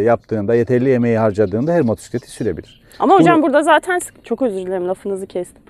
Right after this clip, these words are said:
Speaker 2: Burada sıkıntı şey değil mi? Kendi motorumla gelsem hafif motor, emanet motorla gelmişim. Bedel ödememem lazım benim bugün.
Speaker 1: Tamam, ha, çok ince düşünüyorsun. Doğru, doğru. Ee, hani meşhur bir cümle var ya, o zaman şöyle, e, bakalım. Bir, krizi fırsata çevirmek diye.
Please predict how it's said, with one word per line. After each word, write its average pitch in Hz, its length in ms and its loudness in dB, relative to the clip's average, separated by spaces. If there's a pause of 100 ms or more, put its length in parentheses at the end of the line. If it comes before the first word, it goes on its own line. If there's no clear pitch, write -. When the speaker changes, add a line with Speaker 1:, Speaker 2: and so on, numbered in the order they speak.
(240)
Speaker 2:
Burada 254 180 2
sıkıntı 311 380 0
şey 320 260 -2
değil 392 140 2
mi? 240 160 2
Kendi 247 300 2
motorumla 320 560 2
gelsem 302 340 0
hafif 254 440 -2
motor, 302 320 -2 (340)
emanet 254 420 2
motorla 311 380 2
gelmişim. 208 460 2
Bedel 226 300 6
ödememem 214 600 2
lazım 185 360 -2
benim 180 160 -6
bugün. 180 140 -12
Speaker 1:
Tamam, 104 260 4
ha, 135 180 6
çok 156 240 4
ince 127 240 6
düşünüyorsun. 104 580 -4
Doğru, 117 380 4 (200)
doğru. 95 280 -4 (640)
Ee, 127 720 6
hani 160 160 4
meşhur 180 360 4
bir 190 100 0
cümle 196 260 4
var 240 180 6
ya, 156 100 4
o 139 40 2
zaman 147 220 0
şöyle, 151 460 2 (160)
e, 98 340 -4 (340)
bakalım. 104 640 -2
Bir, 165 280 4 (180)
krizi 131 300 0
fırsata 131 440 -2
çevirmek 101 520 -4
diye. 87 160 -10